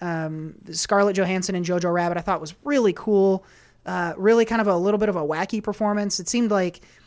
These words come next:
something that was very different from what we're used to seeing from ScarJo, so that was really refreshing. And Margot Robbie in Bombshell was awesome. I, she, the, the, my first memory of Margot Robbie is her being hot as hell and naked in Wolf of Wall Street. I think that's most people's first,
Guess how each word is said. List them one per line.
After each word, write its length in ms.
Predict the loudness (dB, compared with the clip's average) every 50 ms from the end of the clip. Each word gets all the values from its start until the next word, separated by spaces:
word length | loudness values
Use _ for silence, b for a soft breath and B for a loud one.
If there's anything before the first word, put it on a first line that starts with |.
| b b b
something 540 | -4 0 0 0 2 2 2 2 2 2 2
that 180 | 2 2 0
was 140 | -2 -4 -2
very 240 | 0 2 2 2 2
different 420 | 0 -2 -2 -2 -4 -4 -4 -6
from 140 | -6 -4 -2
what 120 | -2 -2 -2
we're 80 | -2
used 180 | -2 -2 -2 -4
to 80 | -4 -4
seeing 420 | -4 -2 -4 -4 -4 -4 -6 -8
from 200 | -10 -12 -10 -10
ScarJo, 500 | -6 -4 -2 0 0 0 0 -2 -2 -2
so 120 | -2 -2 -2
that 100 | -2 -2
was 140 | -2 -4 -2
really 160 | -2 -2 -2
refreshing. 520 | -2 -2 -2 -4 -4 -4 -4 -6 -6 -6 b b b b b -2
And 200 | 0 0 2 4
Margot 260 | 4 4 4 6 4
Robbie 320 | 6 6 4 4 4 4 2
in 80 | 0
Bombshell 460 | 0 0 0 0 0 0 -2 -4 -4 -4
was 140 | -4 -8
awesome. 380 | -6 -6 -6 -6 -6 -6 -10 -6
I, 160 | -6 -6 -6 B B B B B B -8
she, 400 | -2 0 2 2 4 2 0 -2 b b b b b b b b _
the, 240 | -2 0 0 0 2
the, 160 | 2 0 0 0 -2 -8 -16 _ _ _ b b b b b b _ -4
my 200 | 0 2 2 2
first 340 | 2 2 2 2 4 4 4
memory 280 | 4 4 6 6 6 4
of 120 | 4 4
Margot 280 | 2 2 4 4 4 4
Robbie 400 | 6 6 4 6 4 4 4 4
is 180 | 2 2 2 0
her 220 | 2 4 4 4 4
being 260 | 4 2 0 0 0
hot 240 | 0 2 2 2 2
as 100 | 2 0
hell 280 | 0 0 2 2 0 0
and 180 | -2 -2 -4
naked 400 | -2 -4 -4 -2 -2 -2 -2 -2
in 380 | -2 -2 -2 0 0 -2 -4 -4 -2
Wolf 240 | -2 -2 0 -2
of 80 | -2 -2
Wall 200 | 0 0 0 0
Street. 280 | 0 -2 -2 -2 -2 -2
I 60 | -4
think 160 | -4 -4 -2
that's 160 | -2 -4 -4 -4
most 220 | -6 -6 -4 -4
people's 280 | -6 -4 -4 -6 -6 -4
first, 320 | -2 -2 -2 -2 -4 -10